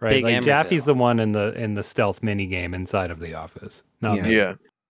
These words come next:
Speaker 4: Jaffe's,
Speaker 1: Uh,
Speaker 4: Jaffe's a whistleblower. He's a whistleblower. That's what he
Speaker 2: Yeah.
Speaker 1: Okay,
Speaker 4: is.
Speaker 1: who's he blowing to?
Speaker 4: He's blowing, he's blowing the whistle at
Speaker 2: Us.
Speaker 4: us about them.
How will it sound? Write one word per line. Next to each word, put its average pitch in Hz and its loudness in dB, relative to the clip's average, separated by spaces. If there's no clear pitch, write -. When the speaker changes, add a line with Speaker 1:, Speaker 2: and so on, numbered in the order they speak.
Speaker 4:
Jaffe's, 165 2
Speaker 1:
Uh, - -14
Speaker 4:
Jaffe's 208 6
a 214 10
whistleblower. 107 4
He's 123 -4
a 151 4
whistleblower. 95 0
That's 120 0
what 110 2
he 110 4
Speaker 2:
Yeah. 101 4
Speaker 1:
Okay, 107 2
Speaker 4:
is. 107 0
Speaker 1:
who's 123 6
he 127 4
blowing 113 2
to? 104 2
Speaker 4:
He's 160 2
blowing, 190 2
he's 139 -4
blowing 165 2
the 120 0
whistle 131 2
at 120 2
Speaker 2:
Us. 110 4
Speaker 4:
us - -6
about 98 2
them. 101 0